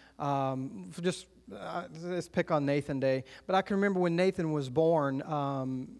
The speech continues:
they had to take him away from us for, like, two hours. And we were new parents. We'd never done this before, so we're just kinda like, "I don't know what's going on."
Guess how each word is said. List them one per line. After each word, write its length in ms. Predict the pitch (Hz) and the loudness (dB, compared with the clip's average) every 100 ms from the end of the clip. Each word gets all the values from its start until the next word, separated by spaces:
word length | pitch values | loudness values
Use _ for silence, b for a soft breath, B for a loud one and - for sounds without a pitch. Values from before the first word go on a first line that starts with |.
| - | -2
they 140 | 170 | 0
had 240 | 180 190 147 | 2 2 2
to 40 | |
take 160 | 180 175 | 2 2
him 80 | 160 | 2
away 200 | 165 165 | 2 2
from 240 | 170 151 | 0 2
us 260 | 151 147 - | 2 2 -2
for, 160 | 151 | -4
like, 220 | 131 117 | -2 -4
two 200 | - 190 | 0 2
hours. 600 | 139 143 120 120 117 - - b b | 6 6 4 -2 -10 -16 -20 b b
And 440 | 165 147 139 135 135 | -4 0 2 2 4
we 80 | 185 | 6
were 160 | 165 | 6
new 180 | 147 160 | 4 2
parents. 380 | 151 151 147 - | 2 0 2 4
We'd 120 | 214 | 6
never 200 | 214 139 | 6 2
done 260 | 131 120 110 | -2 -2 -4
this 160 | 110 | -8
before, 400 | - 113 131 131 | -8 -6 -2 -2
so 300 | 151 156 135 | -2 0 2
we're 160 | 139 156 | 4 2
just 180 | 160 - | 0 -2
kinda 140 | 156 | 2
like, 180 | 143 - | 2 0
"I 120 | 135 | -2
don't 280 | 147 226 226 | 0 0 -2
know 180 | 151 165 | -2 -2
what's 180 | 151 | -4
going 120 | 170 | -6
on." 60 | 156 | -10